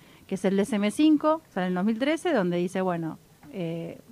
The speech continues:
estas características responden al trastorno del espectro autista, es el Asperger, el autismo, el desintegrativo infantil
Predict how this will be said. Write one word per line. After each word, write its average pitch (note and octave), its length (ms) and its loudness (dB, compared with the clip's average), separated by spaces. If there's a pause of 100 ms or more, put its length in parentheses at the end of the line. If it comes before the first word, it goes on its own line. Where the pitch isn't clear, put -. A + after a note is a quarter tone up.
(280)
estas G3+ 180 -8
características G#3 540 0
responden G3+ 440 -4
al F3+ 140 -6
trastorno G#3+ 440 -6
del F#3 100 -4
espectro A#3+ 220 -4
autista, C4+ 380 -4
es F3 200 -6
el F#3 120 -6
Asperger, A#3 680 -2
el E3 100 -4
autismo, A#3+ 840 -2 (360)
el F3 240 -4
desintegrativo F3 680 -2
infantil C#4+ 440 0